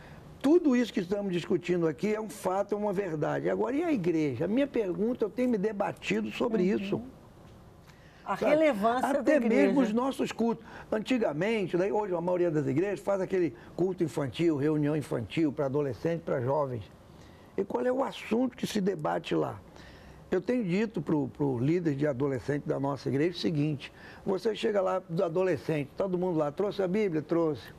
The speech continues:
Speaker 1: "Vamos ler o Salmo vinte e três." Aí lê o Salmo vinte e três. Gente,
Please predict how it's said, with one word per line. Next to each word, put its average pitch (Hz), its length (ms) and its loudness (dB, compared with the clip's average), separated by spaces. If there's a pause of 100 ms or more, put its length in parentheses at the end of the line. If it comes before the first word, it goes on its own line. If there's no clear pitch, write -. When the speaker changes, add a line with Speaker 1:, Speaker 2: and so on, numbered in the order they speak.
(520)
Speaker 1:
"Vamos 196 220 0
ler 214 120 0
o 190 60 -2
Salmo 208 340 0
vinte 202 240 0
e 196 40 0
três." 190 380 2 (640)
Aí 202 180 0
lê 226 140 0
o 220 120 -2
Salmo 190 340 0
vinte 185 200 0
e - 40 -16
três. 170 240 0
Gente, 185 500 0